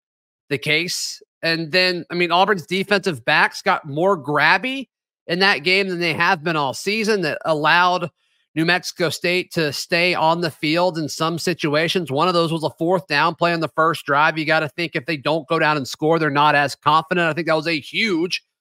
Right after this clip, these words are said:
huge moment in the game that a lot of crap happened after, so we forget about it. The, the fourth down situation where, like, I thought it was like, this is clear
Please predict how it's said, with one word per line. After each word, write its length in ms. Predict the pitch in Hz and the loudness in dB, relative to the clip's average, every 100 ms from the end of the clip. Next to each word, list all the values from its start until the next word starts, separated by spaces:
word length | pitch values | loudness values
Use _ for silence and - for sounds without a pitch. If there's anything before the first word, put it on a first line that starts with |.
| _ _ _ | _ _ _
huge 300 | 165 170 135 | 0 0 0
moment 300 | 156 160 160 | 0 0 0
in 80 | 156 | -2
the 120 | 147 | -2
game 420 | 139 156 165 175 | 0 0 0 -2
that 220 | 151 143 - _ _ - | 0 0 -2 _ _ -2
a 80 | 156 | 2
lot 200 | 170 165 | 4 2
of 120 | - | 0
crap 320 | 170 151 127 | 2 2 2
happened 340 | 160 - 147 | 0 0 -2
after, 340 | 147 156 - 175 | 0 0 -2 -6
so 120 | 170 | -4
we 140 | 156 | -6
forget 340 | - 135 151 156 | -6 -6 -2 0
about 300 | 143 143 160 | 2 2 2
it. 120 | - _ _ _ _ _ _ | -2 _ _ _ _ _ _
The, 340 | 175 170 160 - _ | 2 4 2 -2 _
the 140 | 175 165 - | -6 -4 0
fourth 320 | 180 208 208 | 2 2 4
down 320 | 165 175 196 | 4 4 2
situation 1080 | - 202 196 190 180 190 - 196 196 202 - | 0 0 2 2 2 2 0 -2 -2 -8 -2
where, 240 | 175 175 | 2 2
like, 420 | 170 151 151 - _ _ _ _ | 4 2 0 -4 _ _ _ _
I 160 | 160 226 | 2 2
thought 280 | - 214 185 | 4 2 2
it 60 | |
was 220 | 180 165 160 | -2 -4 -4
like, 180 | 156 | -6
this 240 | 160 170 175 | -6 -6 -4
is 160 | 156 | -6
clear 920 | - - - 180 220 208 170 143 139 | -10 -16 -6 0 4 4 4 2 -4